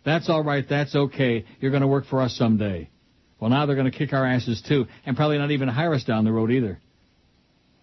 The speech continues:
By the way, here's how delusional a lot of Miami fans are. Duke's starting quarterback is from Miami. A lot of Miami fans rationalize the fact we let him get away since he's head and shoulders better than anyone who's taken snaps for us the last five years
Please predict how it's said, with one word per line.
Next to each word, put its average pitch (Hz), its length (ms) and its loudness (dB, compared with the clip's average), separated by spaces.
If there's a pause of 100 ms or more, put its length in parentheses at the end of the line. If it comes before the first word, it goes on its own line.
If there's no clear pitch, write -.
(320)
By 135 160 0
the 139 80 2
way, 127 140 0
here's 147 200 2
how 143 120 2
delusional 127 420 0
a 113 40 -2
lot 117 100 0
of 117 80 2
Miami 120 220 2
fans 120 340 0
are. 117 100 0
Duke's 139 220 0
starting 135 260 -2
quarterback 113 560 -2
is 120 140 -2
from 120 160 2
Miami. 139 400 0 (720)
A - 20 -8
lot 143 180 2
of 151 60 2
Miami 139 400 2
fans 135 280 2
rationalize 127 500 0
the 107 60 -4
fact 120 240 -2
we 127 80 0
let 120 120 2
him 117 80 4
get 107 120 0
away 127 180 0
since 131 220 0
he's 113 160 0
head 143 160 2
and 127 80 2
shoulders 131 300 -2
better 127 200 -2
than 120 140 0
anyone 135 420 2 (180)
who's 131 160 -2
taken 127 280 0
snaps 127 280 -2
for 135 120 -2
us 123 100 -2
the 127 80 -4
last 123 240 0
five 117 240 2
years 95 340 -2